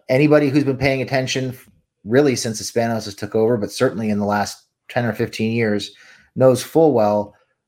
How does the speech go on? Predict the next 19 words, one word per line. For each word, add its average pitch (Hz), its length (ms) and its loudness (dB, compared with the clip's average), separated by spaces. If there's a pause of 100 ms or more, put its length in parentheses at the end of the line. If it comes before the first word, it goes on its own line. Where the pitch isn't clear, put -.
(180)
the 101 80 -10
Chargers 123 400 2 (100)
always 110 300 -2
take 95 200 -8
care 92 200 -6
of 82 80 -10
their 80 160 -10
own. - 160 -16 (720)
Quarterback, 143 840 2
defensive 139 440 -4
lineman, 127 680 -4
linebacker, 127 1000 0
safety, 131 760 -2 (400)
doesn't 143 220 2
matter. 113 460 0 (340)
If 110 140 -8
they 156 160 6
value 127 440 0
you, 92 380 -10